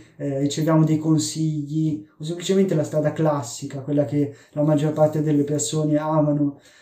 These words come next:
eh, seguire, non è sempre quella giusta, ok? Potrebbe non essere,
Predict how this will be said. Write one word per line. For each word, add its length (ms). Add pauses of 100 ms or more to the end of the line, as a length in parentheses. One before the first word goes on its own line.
(140)
eh, 200
seguire, 520
non 200
è 140
sempre 380
quella 280
giusta, 720
ok? 360
Potrebbe 420
non 180
essere, 600